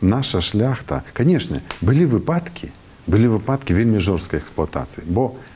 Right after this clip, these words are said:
ну, людзі розныя. Ёсць садысты, ёсць ідыёты,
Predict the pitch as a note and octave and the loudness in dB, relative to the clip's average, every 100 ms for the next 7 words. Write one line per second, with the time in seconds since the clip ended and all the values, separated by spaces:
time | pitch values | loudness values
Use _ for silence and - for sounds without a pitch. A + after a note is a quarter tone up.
0 | - - F#3+ G3 - B2 F#3+ D#3 A2 F2+ | -20 0 2 2 2 4 4 4 4 4
1 | D2+ C2+ C2 C2+ C#2 - - - F#3+ F3 | 2 -2 -6 -8 -12 -20 -6 2 4 4
2 | - G#2+ F#2 A2 F#2+ - E2+ D#2 - - | 0 0 2 2 2 -2 -2 -4 -8 -6
3 | F2+ A#2+ E3+ - A#2 G2+ F#2+ F2+ E2+ E2+ | 2 2 2 2 2 4 4 4 2 0
4 | D2+ | -6